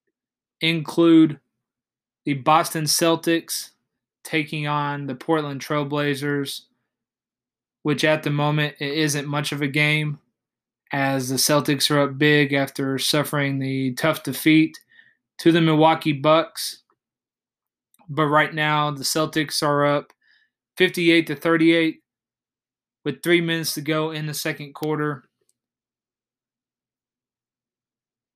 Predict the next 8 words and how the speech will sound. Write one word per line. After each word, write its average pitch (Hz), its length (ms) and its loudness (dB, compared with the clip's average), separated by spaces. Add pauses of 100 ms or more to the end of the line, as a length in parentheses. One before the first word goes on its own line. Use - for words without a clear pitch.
(420)
Mm, 151 760 -8 (200)
Tatum 175 360 2
has 151 240 0
bounced 156 420 0
back 156 300 0
in 165 200 -4
this 156 220 -4
game 151 560 -2